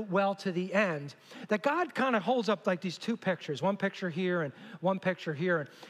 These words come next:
And, and one picture is, is of Paul as he was on this li-, in this life, and the other is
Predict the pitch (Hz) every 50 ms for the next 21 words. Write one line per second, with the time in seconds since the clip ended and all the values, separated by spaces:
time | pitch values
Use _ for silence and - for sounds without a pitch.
0 | 220 185 - 165 170 175 170 170 156 - 196 180 165 190 277 330 349 - 233 302
1 | - - - 254 247 226 220 185 - - - 190 160 - 208 202 180 214 202 165
2 | - - - - - 262 254 233 220 202 190 196 190 185 - - - 247 - -
3 | 233 240 233 - - 233 214 185 202 247 262 277 277 240 240 220 214 208 196 190
4 | 190 180 - - 170 160 143 139 - - 170 165 165 165 160 - - 202 208 185
5 | 165 165 - 190 185 196 208 214 240 294 320 339 311 247 220 208 202 -